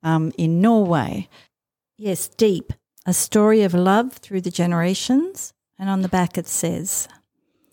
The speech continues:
Speaker 2: "Go, my little one, swim free," she whispered. "I'll always be waiting here." This is a story of a mother whale and her baby.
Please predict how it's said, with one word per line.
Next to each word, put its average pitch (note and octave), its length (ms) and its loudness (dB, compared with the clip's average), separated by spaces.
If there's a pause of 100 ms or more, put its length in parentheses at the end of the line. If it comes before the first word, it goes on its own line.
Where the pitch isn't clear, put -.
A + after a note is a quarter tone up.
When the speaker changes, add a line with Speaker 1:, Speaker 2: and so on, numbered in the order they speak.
(240)
Speaker 2:
"Go, B3 240 4
my B3+ 160 4
little G#3+ 260 2
one, F#3+ 320 2
swim G3 400 -2
free," F3 540 0 (260)
she - 180 -6
whispered. E3+ 580 -4 (580)
"I'll F#3+ 220 0
always F#3+ 440 2
be G3 120 2
waiting F3+ 440 0
here." E3+ 480 0 (960)
This G3 160 -10
is G#3+ 120 -2
a C4+ 80 0
story G#3+ 380 4
of G#3+ 80 2
a A3 60 4
mother G3+ 300 4
whale F#3 320 4
and F#3 120 2
her F#3+ 80 4
baby. F3 600 -2